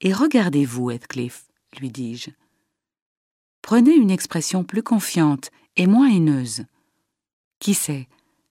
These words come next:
peut-être êtes-vous le fils d'un empereur ou d'une reine d'Orient ? » Une voiture arriva dans la cour. Heathcliff prit un air plus aimable.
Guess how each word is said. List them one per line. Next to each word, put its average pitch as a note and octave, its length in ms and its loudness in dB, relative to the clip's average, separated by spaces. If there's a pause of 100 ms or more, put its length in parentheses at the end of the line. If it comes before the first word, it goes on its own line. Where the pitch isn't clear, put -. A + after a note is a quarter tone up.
peut-être E3+ 560 0
êtes-vous C3+ 360 -2
le C3 100 2
fils D3 300 -4
d'un B2+ 220 -2
empereur F3 540 0
ou C#3 80 -4
d'une B2+ 180 -2
reine C#3 300 0
d'Orient ? » A3 360 2 (4000)
Une G3+ 160 6
voiture C4+ 500 2
arriva F3+ 400 0
dans C#3+ 120 2
la C3 100 2
cour. - 500 -10 (640)
Heathcliff E3+ 540 -2
prit - 220 -4
un D#3 140 4
air D3+ 200 2
plus E3 240 0
aimable. B2 520 0